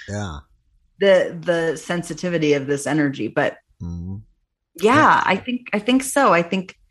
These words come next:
Speaker 2: I think so. And I really felt like I was experiencing that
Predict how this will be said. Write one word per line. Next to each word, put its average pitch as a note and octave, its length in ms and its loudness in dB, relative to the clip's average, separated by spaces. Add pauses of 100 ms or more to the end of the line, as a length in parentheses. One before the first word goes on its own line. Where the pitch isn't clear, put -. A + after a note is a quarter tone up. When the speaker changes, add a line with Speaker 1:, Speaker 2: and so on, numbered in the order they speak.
(380)
Speaker 2:
I G3 80 -4
think G#3+ 200 -4
so. G#3+ 120 -2
And G3 80 2
I F#3 40 0
really G3 500 -2
felt F3 160 0
like D#3+ 180 -2
I D#3+ 60 2
was D#3 140 0
experiencing F3+ 800 -4
that D3 300 0